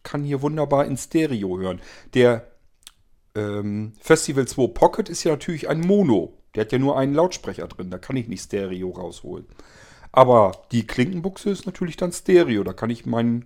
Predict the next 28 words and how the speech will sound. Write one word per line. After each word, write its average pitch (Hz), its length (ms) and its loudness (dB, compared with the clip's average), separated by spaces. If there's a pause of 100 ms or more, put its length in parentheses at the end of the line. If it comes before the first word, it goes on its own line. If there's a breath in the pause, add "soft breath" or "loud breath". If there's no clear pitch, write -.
ganz 120 240 -4
normalen 113 240 -4
Stereo-Kopfhörer 117 960 -2
anklemmen 147 400 -4 (480 loud breath)
und - 180 -2
hab 139 160 2
hier - 160 -2
plötzlich 143 540 -4
einen 127 380 -2 (580)
immer 190 240 6
noch 117 160 4
sehr 123 260 2
kleinen, 147 460 2
schönen, 156 420 2
kompakten - 760 -4 (380 soft breath)
M 104 200 -2
P 113 140 -4
drei 156 260 -4
Player. 95 480 -12
Besser 110 280 -2
geht's - 360 -10
gar 76 200 -12
nicht. - 280 -20 (100)
Das 113 220 -4
Ding 147 160 -4
ist - 180 -12
vollkommen 151 480 -2
genial. 165 540 -8